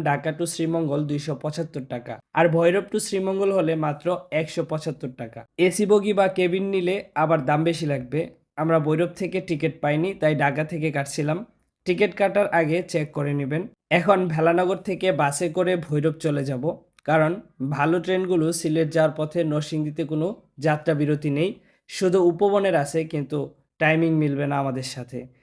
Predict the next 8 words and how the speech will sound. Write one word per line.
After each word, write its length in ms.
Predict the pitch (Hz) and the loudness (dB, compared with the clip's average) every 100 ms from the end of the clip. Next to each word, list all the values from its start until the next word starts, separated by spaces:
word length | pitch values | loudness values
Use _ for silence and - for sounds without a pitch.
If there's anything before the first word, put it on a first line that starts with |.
| _ _ - | _ _ 2
তাই 120 | 175 | 4
ঢাকা 300 | 165 170 202 190 | 6 4 4 0
কিংবা 300 | 196 208 208 | 0 2 4
ভৈরব 320 | 170 170 170 | 4 2 0
থেকে 240 | - 175 196 | -4 -2 -2
পারাবতে 460 | 185 175 160 160 160 | 4 4 4 2 -2
উঠতে 260 | 156 151 147 | -4 -4 -4
হবে। 260 | 131 123 | -4 -6